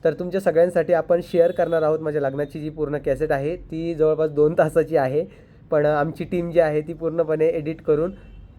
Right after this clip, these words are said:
तुमच्यापर्यंत पोहोचवणार आहे. तर त्याचं टेन्शन नका घेऊ, तुमच्यापर्यंत पूर्ण जे व्हिडिओ आहे तो, अ,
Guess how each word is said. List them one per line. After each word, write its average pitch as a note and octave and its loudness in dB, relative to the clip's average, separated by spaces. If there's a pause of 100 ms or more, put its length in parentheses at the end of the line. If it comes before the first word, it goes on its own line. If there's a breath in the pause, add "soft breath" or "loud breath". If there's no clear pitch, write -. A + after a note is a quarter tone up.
तुमच्यापर्यंत D#3+ 0
पोहोचवणार D#3+ 2
आहे. C#3+ -2 (100)
तर - -4
त्याचं D#3 0
टेन्शन D#3 -2
नका D3+ -2
घेऊ, C#3+ 0
तुमच्यापर्यंत C#3+ -4
पूर्ण D#3 -2
जे D#3 -2 (280 loud breath)
व्हिडिओ D3+ 2
आहे D3+ 0 (420 loud breath)
तो, D3 2 (160)
अ, E3+ -6